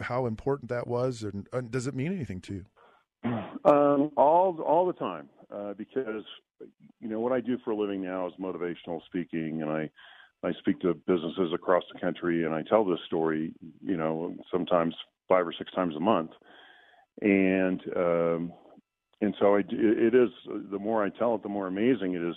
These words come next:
Speaker 2: to me that it actually happened, because, like, what are the chances of that? You know, you're just some guy in a tire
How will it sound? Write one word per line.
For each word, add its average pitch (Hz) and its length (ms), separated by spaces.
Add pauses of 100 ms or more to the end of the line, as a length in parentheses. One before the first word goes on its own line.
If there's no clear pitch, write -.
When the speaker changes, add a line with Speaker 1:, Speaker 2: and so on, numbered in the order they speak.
Speaker 2:
to 87 80
me 87 240
that 85 140
it 85 160
actually 90 360
happened, 110 420
because, 92 380
like, 85 160
what 107 140
are 107 40
the 107 180
chances 110 280
of 80 220
that? 76 260
You 85 80
know, 80 80
you're 87 160
just 82 180 (580)
some 95 140
guy 92 260
in 87 100
a 78 60
tire 98 380